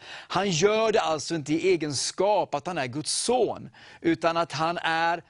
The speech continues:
fylld av helig ande. Det är på det sättet som Jesus verkar här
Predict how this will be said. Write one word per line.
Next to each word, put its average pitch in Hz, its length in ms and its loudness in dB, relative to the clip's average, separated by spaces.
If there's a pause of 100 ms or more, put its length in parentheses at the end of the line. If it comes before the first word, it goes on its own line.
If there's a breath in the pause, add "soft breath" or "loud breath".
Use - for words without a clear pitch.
(100)
fylld 190 760 0
av 127 460 0
helig 131 680 -2
ande. 139 680 -2 (1040)
Det - 80 -4
är 123 40 -2
på 165 120 -2
det 180 220 2
sättet 135 560 -6
som 117 360 -6 (300 soft breath)
Jesus 131 1160 -2 (1000 soft breath)
verkar 117 800 -4
här 110 460 -8